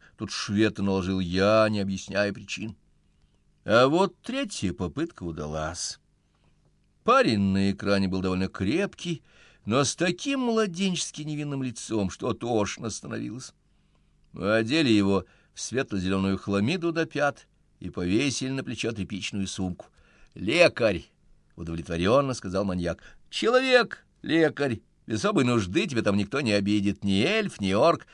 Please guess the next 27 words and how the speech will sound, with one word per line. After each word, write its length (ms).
Медицина, 880
она, 260
знаешь, 420
всем 420
нужна». 480
Он 280
начал 420
помещать 580
в 80
сумку 360
какие-то 360
баночки, 880
колбы, 680
сушёные 500
листья, 600
отыскивая 640
их 160
в 80
каталоге 420
аксессуаров. 800
«В 180
мире 340
ролевиков 600
я 160
буду 260
уметь 320
лечить?» 500